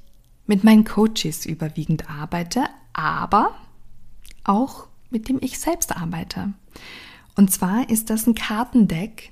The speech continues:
das, ähm, diese Methode der Dankbarkeitsfragen simuliert. Und zwar nennt sich das This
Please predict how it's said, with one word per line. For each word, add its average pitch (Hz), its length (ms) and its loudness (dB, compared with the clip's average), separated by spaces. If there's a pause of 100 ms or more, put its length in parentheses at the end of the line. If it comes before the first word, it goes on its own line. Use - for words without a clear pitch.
(140)
das, 190 560 -2
ähm, 185 640 4 (1000)
diese 190 260 0 (600)
Methode 208 720 6
der 185 460 -2
Dankbarkeitsfragen 175 1300 -2
simuliert. 160 800 -4 (1160)
Und 185 160 0
zwar 196 240 -4
nennt 247 240 0
sich - 220 -4
das 175 420 -2 (380)
This - 260 -4